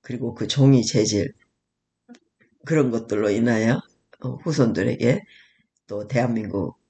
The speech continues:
그 사람들의 그 명예를 이렇게, 어, 올려주는 그런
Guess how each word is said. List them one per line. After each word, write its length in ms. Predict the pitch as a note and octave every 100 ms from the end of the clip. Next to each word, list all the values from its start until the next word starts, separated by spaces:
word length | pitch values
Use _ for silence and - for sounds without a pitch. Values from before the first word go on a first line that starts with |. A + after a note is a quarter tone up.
| _
그 300 | G2+ G2 A#2 -
사람들의 1160 | - C3+ G#2+ G2 E2 - _ - A2+ G#2+ D#3+ - _ _ _ _
그 280 | _ - - - _ _
명예를 720 | A#2 C3 A#2+ G2+ G2+ G#2 - _ _ _ _ _
이렇게, 440 | F#2 - - F2 G2 _ _ _ _ _ -
어, 40 | G2 G#2 - _ _ -
올려주는 600 | B2 B2 A#2 - - -
그런 300 | - F2